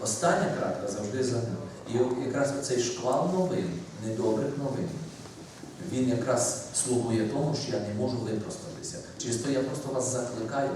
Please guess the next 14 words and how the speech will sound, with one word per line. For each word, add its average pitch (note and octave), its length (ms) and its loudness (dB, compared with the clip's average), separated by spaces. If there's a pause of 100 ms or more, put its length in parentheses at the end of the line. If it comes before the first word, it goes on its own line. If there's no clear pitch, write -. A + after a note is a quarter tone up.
дорогі G2 260 -2 (120)
друзі, A#2 220 2
і - 220 -2
я, A2+ 240 4 (380)
знаєте, F#3 300 0
в - 20 0
що - 200 -2
впевнений? - 420 -2 (420)
Я B2+ 120 4
впевнений, D#3 500 4
що B2 220 0 (260)
реальніше C3+ 680 2
за B2 160 2
вас - 320 2